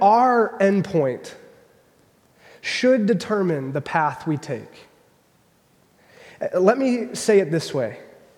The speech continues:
Where we're headed determines the path we take. Where we're headed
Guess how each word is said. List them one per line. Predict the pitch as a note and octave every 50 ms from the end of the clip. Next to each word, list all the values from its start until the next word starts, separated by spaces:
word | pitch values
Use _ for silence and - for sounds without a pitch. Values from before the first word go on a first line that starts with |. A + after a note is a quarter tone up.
| _ _ _ _ _ _ _ _ _ _ - - - - - -
Where | D#3+ D3+ F3 G3+ A3+ B3+ C#4+ D4 C#4
we're | B3 A#3+ A3
headed | F3 C3+ E3+ G3+ F3+ D3+ C3+ B2+ C#3+ E3+ D#3+ - - - - _ _ _ _ _ _ _ _ _ _ _ - - _ -
determines | E3 F3 - - - A3+ A#3 A#3 G#3+ F3+ E3 D#3+ D3+ C#3+
the | E3+ D#3+
path | - - G3+ G3 F#3+ F3 - -
we | D3+ C3
take. | - - C#3 G#2 - - - - - _ _ _ _ _ _ _ _ _ _ _ _ _ _ _ _ _ _ _ _ _ _ _ _ _ _ _ _ _ _ _
Where | - C#3+ C#3 E3 F#3 G#3 A3+ A#3+ B3 A#3+ A3+ G#3+
we're | G3 F#3+ F#3+
headed | E3+ D3+ - F#3 D#3+ C#3 B2+ B2+ C3+ D3